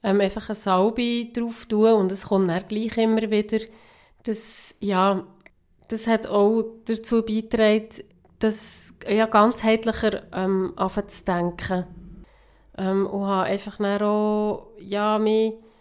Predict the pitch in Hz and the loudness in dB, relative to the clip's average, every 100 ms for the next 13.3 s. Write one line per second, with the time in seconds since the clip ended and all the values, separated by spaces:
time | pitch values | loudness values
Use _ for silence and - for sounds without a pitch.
0 | _ _ _ _ - 214 - 247 240 247 | _ _ _ _ -2 -2 2 0 2 0
1 | 247 254 247 214 226 240 - 240 247 240 | 2 0 0 0 0 -2 -6 -2 2 2
2 | 240 240 233 - 220 220 220 208 247 262 | 2 -2 -6 -6 -2 0 -2 -2 -4 -4
3 | 262 240 254 254 - 240 254 - - 254 | -4 -2 0 0 -2 -2 -2 -4 -4 -2
4 | 254 220 220 - - 240 240 254 - 233 | -2 -4 -6 -10 -6 -4 -4 -8 -4 -4
5 | 233 - 247 240 _ _ _ _ - 202 | -4 -6 -8 -8 _ _ _ _ -2 0
6 | 196 208 214 - 196 196 - 220 240 240 | 2 0 -4 -6 -10 -10 -6 -2 -2 2
7 | 233 226 208 208 220 214 208 202 233 226 | 2 4 2 0 0 2 0 -2 -8 -6
8 | 233 220 220 269 - - 254 247 254 262 | -4 -4 -2 -6 -6 -4 -4 -2 -4 -4
9 | - - - - _ - 202 202 202 196 | -20 -20 -20 -20 _ -8 -6 -2 0 -2
10 | 202 - 202 208 208 208 208 202 - - | -4 -8 -10 -8 -4 -6 -6 -12 -10 -4
11 | 214 214 208 208 214 - 190 190 - 202 | -4 0 0 0 -2 -4 -6 -4 -6 -8
12 | 214 - - 202 208 208 202 190 180 185 | -10 -14 -6 -2 -2 -2 -4 -4 -4 -6
13 | 196 190 185 | -10 -8 -8